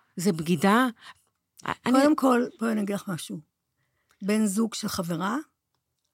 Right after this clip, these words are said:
Speaker 2: זה ביג נו נו.
Speaker 1: נכון.
Speaker 2: לדעתי.
Speaker 1: אני,
Speaker 2: יש כאלה
Speaker 1: את
Speaker 2: שלא
Speaker 1: לא
Speaker 2: יחשבו
Speaker 1: מסכ-
Speaker 2: כך, ואני מכירה כאלה שלא חושבות כך.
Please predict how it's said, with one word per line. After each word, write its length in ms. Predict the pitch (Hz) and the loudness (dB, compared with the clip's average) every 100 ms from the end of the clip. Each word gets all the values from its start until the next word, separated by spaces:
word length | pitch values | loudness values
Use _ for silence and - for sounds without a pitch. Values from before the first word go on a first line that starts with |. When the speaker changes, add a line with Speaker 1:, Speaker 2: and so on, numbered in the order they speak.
| _ _ | _ _
Speaker 2:
זה 120 | 180 | -6
ביג 320 | 165 180 220 | -4 -2 -2
נו 260 | 196 175 175 | 0 0 0
נו. 240 | 165 147 147 _ 160 | -2 -4 -10 _ -8
Speaker 1:
נכון. 340 | 170 - - 131 _ _ | -8 -8 -14 -16 _ _
Speaker 2:
לדעתי. 640 | 185 170 156 156 285 180 - - - | -4 0 -2 0 0 0 -4 -12 -2
Speaker 1:
אני, 180 | 208 | 0
Speaker 2:
יש 60 | 247 | 2
כאלה 140 | 208 | 2
Speaker 1:
את 60 | 214 | 2
Speaker 2:
שלא 120 | - | 4
Speaker 1:
לא 140 | 233 226 | 4 4
Speaker 2:
יחשבו 220 | 226 175 | 0 -4
Speaker 1:
מסכ- 20 | |
Speaker 2:
כך, 140 | 185 156 | -4 -4
ואני 160 | 175 175 | -4 -4
מכירה 320 | 175 202 247 | -4 -2 0
כאלה 200 | 196 151 | 0 -2
שלא 180 | 180 123 | -6 -10
חושבות 360 | 156 165 160 | -12 -14 -14
כך. 240 | - - | -14 -18